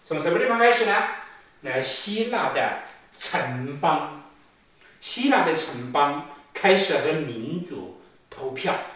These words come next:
他们选他们的代表。所以民主是在耶稣基督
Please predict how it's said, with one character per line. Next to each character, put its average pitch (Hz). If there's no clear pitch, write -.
他 -
们 135
选 -
他 269
们 196
的 196
代 -
表。 -
所 120
以 110
民 147
主 -
是 -
在 -
耶 247
稣 247
基 233
督 240